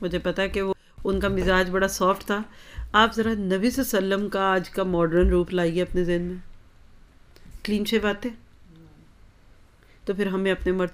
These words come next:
क्लीन शेव क्यों अच्छे लगते हैं? क्या हमें क्लीन शेव एक वो बिल्कुल छिला छिलाया मर्द अच्छा लगता है?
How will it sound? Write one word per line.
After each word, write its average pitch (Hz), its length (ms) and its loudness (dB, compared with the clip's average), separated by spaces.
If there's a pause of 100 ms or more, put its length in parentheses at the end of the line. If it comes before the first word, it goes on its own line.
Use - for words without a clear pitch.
क्लीन 175 200 -2
शेव 180 220 -8
क्यों 190 140 -4
अच्छे 185 200 -6
लगते 185 280 -10
हैं? 202 80 -18 (1600)
क्या 226 140 8
हमें 220 320 2
क्लीन 214 200 2
शेव 214 220 2
एक 208 200 2
वो 208 120 6
बिल्कुल 208 340 4
छिला 196 260 2
छिलाया 196 360 2
मर्द 196 240 0
अच्छा 190 220 -6
लगता 294 260 -8
है? 214 60 -14